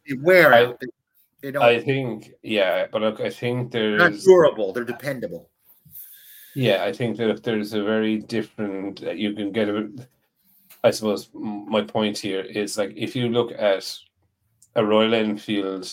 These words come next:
Speaker 2: that you would purchase in mainland Europe would be very different to a Royal Enfield that you would purchase in India or, uh, China or one of these.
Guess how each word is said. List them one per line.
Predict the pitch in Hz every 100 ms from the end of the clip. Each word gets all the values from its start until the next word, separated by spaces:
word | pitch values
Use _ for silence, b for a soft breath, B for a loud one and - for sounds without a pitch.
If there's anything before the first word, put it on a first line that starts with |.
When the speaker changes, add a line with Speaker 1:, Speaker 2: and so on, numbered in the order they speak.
| -
Speaker 2:
that | 90 -
you | 95
would | 95 -
purchase | 95 95 92 - -
in | 98 90 90 - _ _ _
mainland | 104 98 98 95
Europe | 95 101 107 135 - _ _ _ _ _ _ _ _ _
would | 110 110 107
be | 104
very | 98 107 110 110
different | 107 107 101 - 98 95 - - -
to | 110 98
a |
Royal | 98 104 101
Enfield | 98 98 - 98 92 95 _ _ _ _ _ _
that | 110 104 107
you |
would | 101 92
purchase | - 98 - -
in | - 110
India | 107 101 98 98 98 -
or, | 101 98 95 - _ _ _ _ _ _ _ _ _ _ _ _ _ _
uh, | 107 101 95 95
China | - 101 95 92 95
or | 98 95
one | 95
of | 90
these. | - - -